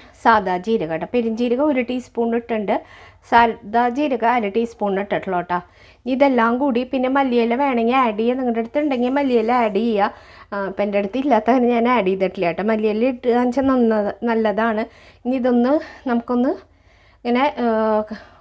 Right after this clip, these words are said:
ക്രഷ് ചെയ്തെടുക്കാം കേട്ടോ. വെള്ളമൊന്നും ഒഴിക്കാണ്ട് ഇങ്ങനെ ഡ്രൈ ആയിട്ട് ക്രഷ് ചെയ്തെടുക്കുക. അതാണ് ഞാൻ ചെറിയ ജാർ എടുത്തത്.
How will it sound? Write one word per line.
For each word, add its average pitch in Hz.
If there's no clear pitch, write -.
ക്രഷ് -
ചെയ്തെടുക്കാം 202
കേട്ടോ. 214
വെള്ളമൊന്നും 254
ഒഴിക്കാണ്ട് 240
ഇങ്ങനെ 262
ഡ്രൈ 247
ആയിട്ട് 254
ക്രഷ് 269
ചെയ്തെടുക്കുക. 208
അതാണ് 208
ഞാൻ 240
ചെറിയ 240
ജാർ 226
എടുത്തത്. 196